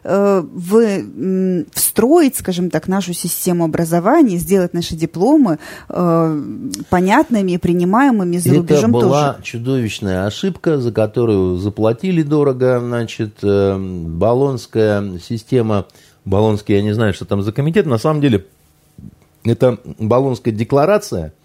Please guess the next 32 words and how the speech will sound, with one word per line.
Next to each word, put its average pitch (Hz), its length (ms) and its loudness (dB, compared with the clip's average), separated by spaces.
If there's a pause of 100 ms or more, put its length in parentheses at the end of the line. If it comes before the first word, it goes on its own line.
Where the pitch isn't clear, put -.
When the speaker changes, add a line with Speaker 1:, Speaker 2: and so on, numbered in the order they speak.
(640)
Speaker 2:
к - 40 -6
которой 135 340 2
ты 151 140 0
либо 151 320 2
присоединяешься, 139 880 0
либо 139 220 0
не 139 120 0
присоединяешься. 110 880 -2
Основные 120 440 -2
стандарты 117 500 0
либо 113 220 0
берёшь, 170 340 0
либо 117 200 -4
не 113 120 -4
берёшь. 85 320 -4 (1040)
Я 110 320 2
вам 185 180 0
уже 151 240 -2
докладывал, 123 600 0
что, 120 500 -2 (1600)
конечно, 175 540 2
это 151 240 0
было 156 340 4
бы 139 220 0
здорово, 127 920 2
значит, 107 440 -8
если 127 240 -2
бы 113 140 2
мы 127 120 -2
могли 117 440 0
решить, 107 420 -4
эм, 80 720 -4